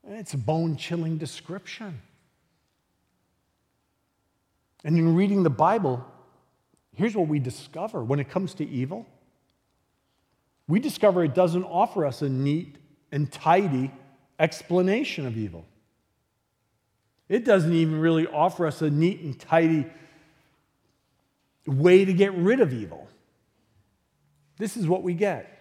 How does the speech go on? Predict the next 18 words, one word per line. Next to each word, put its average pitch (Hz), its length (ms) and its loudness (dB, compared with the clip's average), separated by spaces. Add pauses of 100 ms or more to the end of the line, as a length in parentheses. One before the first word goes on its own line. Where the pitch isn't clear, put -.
(560)
"The 110 100 -8
Lord 156 360 4
saw 170 300 -2
how 147 160 0
great 147 380 0
the 147 80 -4
wickedness 160 520 -2
of 135 140 -4
the 131 60 -4
human 135 400 -6
race 156 240 -4
had 127 140 -8
become 120 480 -10 (400)
on 135 200 -2
the 135 160 -2
earth, 190 400 0 (680)
and 135 140 -4
that 147 240 -6